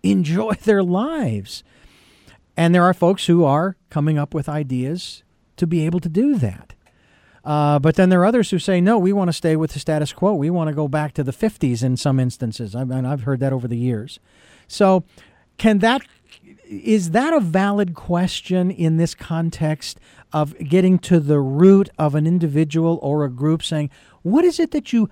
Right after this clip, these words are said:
really, really want? I mean, deep down,"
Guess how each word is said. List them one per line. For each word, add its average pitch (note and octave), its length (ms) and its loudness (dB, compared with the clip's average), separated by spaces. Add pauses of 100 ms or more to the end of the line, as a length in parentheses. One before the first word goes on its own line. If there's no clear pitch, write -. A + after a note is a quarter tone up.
(100)
really, C4 840 2
really A3 680 -4
want? E3 280 0
I C4 120 2
mean, F#3+ 420 2
deep G#3+ 460 -2
down," E3 560 -6